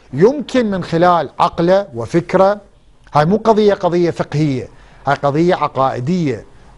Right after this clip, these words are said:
عقي-، آه، قضية ما يعبر عنه في ال-، الاصطلاح علم الكلام، في علم الكلام، يعني علم العقائد، الأمور العقدية، يعني ما يعتقد به القلب،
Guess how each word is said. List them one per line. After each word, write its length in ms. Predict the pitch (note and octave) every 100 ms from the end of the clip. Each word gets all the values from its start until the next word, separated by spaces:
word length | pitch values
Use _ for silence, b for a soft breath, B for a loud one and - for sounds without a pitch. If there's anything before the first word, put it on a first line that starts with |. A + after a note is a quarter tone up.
| b b b
عقي-، 320 | - - D#3 E3
آه، 300 | C3+ C3+ C3
قضية 680 | - C#3 C3+ F3 F3 F3 E3+
ما 140 | C#3+
يعبر 360 | C3+ C3 C#3+ D3
عنه 220 | C#3+ D3
في 300 | B2+ C3+ B2 G#2+ - B B B -
ال-، 440 | A2+ G#2+ G2+ F#2+ G2+
الاصطلاح 680 | C#3 - C#3 D#3 E3+ -
علم 260 | C#3+ E3 E3+
الكلام، 680 | F3 D#3 D3 C#3+ E3 D3 A#2 E2+ - - _ _
في 240 | - A#2
علم 200 | A2+ D3
الكلام، 580 | D#3 C3+ C3+ C#3+ C3+ G2+
يعني 180 | A2 B2
علم 180 | E3+ F3
العقائد، 560 | B2 D3 F3 D#3 G2+ - _ -
الأمور 220 | A#2+ D3+
العقدية، 640 | D3+ - - C#3+ D3+ B2+ - b b b
يعني 260 | D3 C#3 E3+
ما 200 | E3+ E3
يعتقد 800 | F3 D3 B2+ - A3 A3 D3 C#3
به 180 | E3+ F3+
القلب، 480 | E3+ - F3+ D#3+